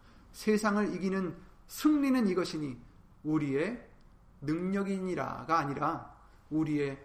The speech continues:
믿음이니라. 예수께서 하나님의 아들이심을 믿는 자가 아니면 세상을 이기는 자가 누구뇨? 없-, 없다라는 거죠.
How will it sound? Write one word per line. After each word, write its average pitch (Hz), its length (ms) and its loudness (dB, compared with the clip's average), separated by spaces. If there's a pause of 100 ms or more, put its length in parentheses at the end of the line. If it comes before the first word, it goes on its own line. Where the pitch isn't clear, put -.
(100)
믿음이니라. 165 840 -4 (1800)
예수께서 240 720 6
하나님의 240 480 4
아들이심을 208 600 4
믿는 190 360 2
자가 185 220 2
아니면 170 400 -4 (200)
세상을 214 640 0
이기는 151 260 -2
자가 139 220 -8
누구뇨? 135 440 -10 (1500)
없-, - 380 -12
없다라는 139 480 -8
거죠. - 240 -16